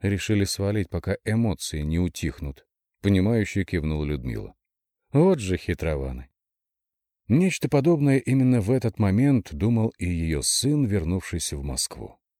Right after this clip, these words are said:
Причиной внезапного визита стало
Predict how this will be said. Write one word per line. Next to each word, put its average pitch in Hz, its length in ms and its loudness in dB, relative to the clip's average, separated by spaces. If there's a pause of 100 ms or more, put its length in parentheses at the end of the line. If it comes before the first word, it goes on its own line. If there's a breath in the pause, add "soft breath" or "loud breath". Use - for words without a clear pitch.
(360)
Причиной 104 600 2
внезапного 85 640 -2
визита 80 480 -4
стало 110 340 -2